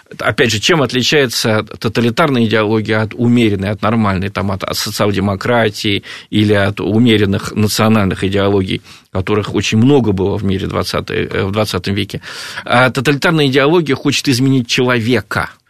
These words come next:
Ей нужна ваша душа. Она не хочет просто, э, поставить вас в определенные экономические условия или, э, заставить вас служить в армии.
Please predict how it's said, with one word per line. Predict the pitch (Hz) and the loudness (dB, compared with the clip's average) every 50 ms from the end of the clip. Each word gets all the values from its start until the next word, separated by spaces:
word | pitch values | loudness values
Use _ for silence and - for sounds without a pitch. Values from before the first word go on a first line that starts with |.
| _ _ _ _ | _ _ _ _
Ей | - 113 123 131 131 | -4 0 2 2 2
нужна | 135 135 127 123 143 147 139 | 2 2 0 2 2 2 2
ваша | 123 131 127 127 - - 127 | 2 2 2 2 0 0 0
душа. | 120 113 123 117 - - - 143 98 90 - - _ _ - - - - | 0 0 0 -2 -2 0 0 0 0 0 -2 -8 _ _ -20 -18 -14 -6
Она | - - 120 131 135 | -2 0 2 2 4
не | 143 143 135 | 4 2 2
хочет | - - 220 220 - 135 - | 2 2 2 2 0 -2 -4
просто, | _ - 147 151 120 - - - 117 107 107 - - - - _ - - | _ 2 2 2 2 2 0 0 0 0 -2 -4 -12 -20 -20 _ -4 0
э, | 120 123 127 127 127 127 123 117 | 2 2 4 4 4 4 2 2
поставить | - 143 139 - - 180 151 127 - | 2 0 0 2 2 2 2 4 2
вас | 131 117 - 127 | 2 0 2 0
в | |
определенные | 117 113 123 127 147 127 117 110 | 0 0 2 4 4 4 4 2
экономические | 101 - 117 113 113 107 98 - - - 117 | 0 2 2 2 4 2 2 0 -2 0 0
условия | 113 107 - 139 147 160 160 156 147 139 135 127 120 117 113 - - - - - - | 0 0 2 4 4 6 6 6 6 6 4 4 2 0 -2 -4 -12 -20 -20 -18 -4
или, | - 139 143 147 139 131 131 127 120 117 120 110 - | 0 2 4 4 4 4 4 4 4 4 2 2 2
э, | 131 127 127 123 123 120 117 | 2 2 4 4 4 4 4
заставить | 110 127 123 - - 147 127 117 | 2 2 0 0 0 0 0 2
вас | - 113 - | 0 0 0
служить | - 123 120 113 123 117 104 | 0 0 0 0 0 0 0
в | 110 107 | 0 2
армии. | 123 131 127 120 117 117 110 110 104 | 2 2 4 4 2 2 2 2 0